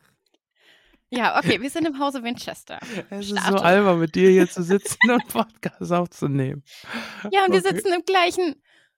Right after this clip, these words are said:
Speaker 1: in der gleichen Wohnung einfach.
Speaker 2: Ja.
Speaker 1: Ja, wenn wir Platz hätten, könnten wir das auch in einem Raum machen.
Speaker 2: Ja, wir müssen dann, wenn wir umgezogen sind, das steht ja auch an.
Speaker 1: Ja.
Speaker 2: Und dann müssen wir mal schauen, ob wir das irgendwie hinkriegen, dass man in einem Raum sitzen kann. Ich muss mich mal schlau machen,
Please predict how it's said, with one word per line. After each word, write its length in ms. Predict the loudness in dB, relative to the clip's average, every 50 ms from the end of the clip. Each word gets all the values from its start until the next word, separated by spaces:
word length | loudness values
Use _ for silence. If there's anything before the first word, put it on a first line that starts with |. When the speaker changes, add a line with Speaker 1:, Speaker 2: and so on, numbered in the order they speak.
| _ _ _ _ _ _
Speaker 1:
in 60 | -2 -2
der 100 | -2 0
gleichen 340 | 0 0 2 2 2 2 2
Wohnung 380 | 2 2 4 4 4 2 0 -2
einfach. 720 | -2 -2 -2 -4 -4 -6 -6 -4 -4 -4 -4 -8 -12 _ _ _ _
Speaker 2:
Ja. 420 | -2 0 2 4 4 4 2 0 -2 _ _ _ _ _ _ _ _ _
Speaker 1:
Ja, 340 | -4 -2 0 0 0 -2 -4 -8
wenn 100 | -6 -6
wir 80 | -6 -4
Platz 240 | -4 -4 -4 -4 -4
hätten, 140 | -6 -4
könnten 220 | -4 -6 -6 -6 -6
wir 80 | -6
das 80 | -4 -4
auch 100 | -4 -4
in 80 | -4 -4
einem 220 | -4 -4 -4 -4
Raum 240 | -4 -4 -4 -4 -4
machen. 320 | -6 -8 -10 -12 -14 -14 _ _ -20 -18 -18 -18 -20 -10 _
Speaker 2:
Ja, 120 | -2 -2
wir 200 | 0 0 0 0
müssen 220 | 0 -2 -2 -2 0
dann, 160 | 0 0 0
wenn 100 | 0 0
wir 80 | 0 0
umgezogen 420 | 0 0 -2 -2 -2 -4 -4 -2
sind, 180 | -4 -4 -4 -4
das 140 | -4 -6 -6 -8 -12
steht 260 | -12 -8 -6 -4 -2
ja 100 | 0 0
auch 120 | 0 -2 -2
an. 280 | -6 -8 -8 -8 -10 -14 _ _ _ _ _ _ _ _ _ _ _ _ _ _ _
Speaker 1:
Ja. 80 | _ _ _ -8
Speaker 2:
Und 100 | -4 -2
dann 80 | 0
müssen 180 | 0 0 0 2
wir 100 | 2 2
mal 120 | 2 2 0
schauen, 360 | 0 2 2 2 2 2 0
ob 140 | -2 -4 -4
wir 60 | -6
das 140 | -6 -6 -6
irgendwie 220 | -4 -4 -2 -2
hinkriegen, 440 | -2 -2 -4 -6 -8 -8 -6 -6 -6
dass 140 | -6 -4 -4
man 120 | -4 -6
in 120 | -6 -6
einem 240 | -4 -4 -4 -4 -4
Raum 320 | -2 -2 0 0 0 -2 -4
sitzen 320 | -8 -10 -10 -12 -14 -10
kann. 160 | -8 -8 -8
Ich 100 | -6 -6
muss 140 | -8 -6 -6
mich 120 | -6 -4 -4
mal 120 | -4 -4
schlau 220 | -2 -2 -2 -2 0
machen, 240 | 0 -2 -2 -4